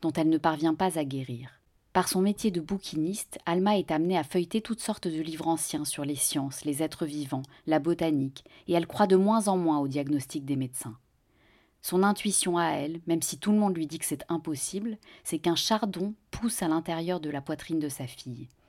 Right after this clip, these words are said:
Un chardon qu'elle lui aurait elle-même transmis sans le vouloir. Ce roman aborde des sujets très graves, mais de façon si sensorielle, si vivante et avec tellement de fantaisie qu'on le lit en souriant.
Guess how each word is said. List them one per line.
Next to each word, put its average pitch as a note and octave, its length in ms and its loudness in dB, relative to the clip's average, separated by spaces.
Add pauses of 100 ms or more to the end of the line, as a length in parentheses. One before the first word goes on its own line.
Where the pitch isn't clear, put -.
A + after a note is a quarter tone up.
(360)
Un D#3 40 -2
chardon F3 340 2
qu'elle F#3 160 2
lui C#3+ 100 -2
aurait D3+ 280 -2
elle-même F#3 360 2
transmis E3 540 -4 (160)
sans E3 220 0
le D3+ 80 0
vouloir. B2 580 -8 (580)
Ce - 140 -2
roman F#3+ 320 6
aborde D#3+ 320 2
des D3+ 160 0
sujets D3 320 0
très F3+ 240 -2
graves, F3 420 -4 (360)
mais F3 80 6
de F#3 100 8
façon F3 380 0
si - 180 -2
sensorielle, E3 800 -2 (260)
si - 260 -2
vivante E3+ 520 0
et E3 100 0
avec D#3+ 260 -2
tellement A3 300 0
de G3 60 -2
fantaisie G3 600 -2 (240)
qu'on E3+ 120 0
le F3 120 8
lit G3 200 6
en D#3 80 0
souriant. D3+ 500 -2